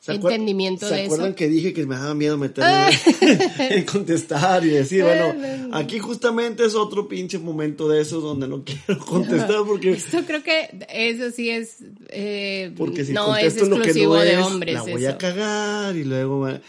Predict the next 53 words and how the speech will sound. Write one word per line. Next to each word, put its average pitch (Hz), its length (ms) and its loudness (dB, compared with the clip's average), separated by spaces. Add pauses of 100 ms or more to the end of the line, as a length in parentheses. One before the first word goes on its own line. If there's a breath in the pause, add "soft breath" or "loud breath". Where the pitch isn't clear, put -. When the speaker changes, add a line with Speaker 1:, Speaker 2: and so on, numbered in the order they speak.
Speaker 1:
y 151 80 0
luego 170 120 4
deja 202 220 0
tú 202 100 -4
que 214 80 0
la 185 80 4
voy 170 140 0
a 185 80 -2
cagar, 180 340 -4
está 143 140 -6
bien, 151 280 -4
yo 127 120 -4
la 143 100 -6
cago. 156 380 -6 (400 soft breath)
El - 80 -20
problema 139 180 -4
es 185 60 -4
que - 80 -6
la 139 60 2
voy 143 120 0
a - 20 -12
cagar 170 300 -2
y 170 60 -2
va 147 80 0
a 139 40 -6
quedar 151 220 -2
grabado 175 1080 0
y 131 120 -2
entonces - 300 -12
todavía 131 220 -4
Speaker 2:
Pero 226 200 -4
Speaker 1:
peor. - 20 -18
Speaker 2:
creo 269 140 -8
que 277 240 -4
ya 196 340 0
es 190 240 -10
como 185 440 -8 (680)
Speaker 1:
¿Por 165 180 0
qué 226 160 4
creo 233 160 2
que 233 120 2
se 226 100 0
conmemora? 170 400 -4
Digo, 165 180 0
¿por 147 140 -10
qué 170 100 -8
creo 180 160 -10
que 185 100 -10
no 170 140 -8
se 185 100 -8
felicita? 165 600 -6 (1120 soft breath)
Este 208 340 -2
pedo, 180 600 0